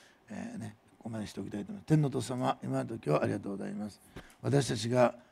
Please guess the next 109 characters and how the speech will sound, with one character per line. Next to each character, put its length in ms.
神 200
様 160
の 60
言 100
葉 60
を 60
受 100
け 80
て、 200
本 140
当 100
に 60
出 140
て 100
行 80
っ 40
て、 300
神 200
様、 420
あ 460
ー、 20
宣 180
教 160
な 120
し、 100
そ 140
し 80
て 80
神 240
様 160
が 60
止 120
め 80
る 60
こ 100
と 80
を 60
深 240
く 180
体 180
験 100
し 20
て 60
い 20
く 40
こ 40
と 60
が 60
で 40
き 40
る 20
よ 20
う 40
に 40
力 260
強 140
く 80
導 220
い 40
て 60
い 40
っ 40
て 160
く 120
だ 40
さ 180
い。 120
あ 60
り 60
が 100
と 100
う 60
ご 40
ざ 60
い 60
ま 160
す。 180
お 80
祈 120
り 60
を 80
し 80
た 120
い 60
と 60
思 100
い 60
ま 120
す 100
け 80
れ 80
ど 100
も、 340
罪 240
が 120
あ 20
る 80
と 100
祈 160
り 60
が 100
聞 40
か 100
れ 80
ま 100
せ 140
ん 80
の 100
で、 240